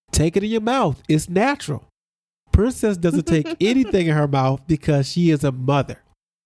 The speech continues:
Speaker 1: We'll pause here.
Speaker 2: According to Ray.
Speaker 1: Men have this. Men go through this. It's so weird.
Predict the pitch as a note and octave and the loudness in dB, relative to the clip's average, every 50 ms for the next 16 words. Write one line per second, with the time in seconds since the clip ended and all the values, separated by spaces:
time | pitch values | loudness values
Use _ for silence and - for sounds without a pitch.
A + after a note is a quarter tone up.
0 | _ _ _ _ _ - - - C3 B2+ - - C3+ C3 B2+ B2+ A#2 B2+ A#2+ A2+ | _ _ _ _ _ -4 0 2 2 2 0 0 0 0 0 0 -2 -4 -4 -6
1 | G#2+ A#2+ _ - - F#3+ - - G#3 G3 F#3 F#3+ F#3 F3+ F3 F3 E3+ - F#3+ F3+ | -6 -8 _ -16 -16 -14 -8 -4 -4 -4 -4 -4 -6 -6 -6 -6 -8 -8 -12 -12
2 | _ _ _ _ _ _ _ _ _ _ _ _ _ _ _ _ _ _ _ _ | _ _ _ _ _ _ _ _ _ _ _ _ _ _ _ _ _ _ _ _
3 | _ _ _ _ - - D#3+ C3+ C#3 C#3+ D3+ D3+ C#3 B2 C#3+ C#3+ C#3 B2+ B2+ C3 | _ _ _ _ -6 -2 2 2 4 4 2 0 0 0 0 0 0 0 0 0
4 | A#2+ A2+ - - - _ _ _ _ _ _ - D#3 B2 A#2+ C3+ D3 D#3+ E3 D#3 | -2 -2 -6 -12 -20 _ _ _ _ _ _ -6 -6 -4 -2 0 0 0 0 -2
5 | C#3+ C#3 - - D#3 C#3+ D3 C#3+ - C#3 C3+ C3+ D3+ - - D3+ C3 - - - | -4 -8 -2 0 2 2 2 2 0 -2 0 0 -2 -2 0 -2 -2 -2 -6 -4
6 | - C#3 C#3 C#3+ C#3 C3+ C#3+ C#3 C3 B2+ A#2 A2+ | 0 0 2 2 2 2 2 2 2 2 0 -2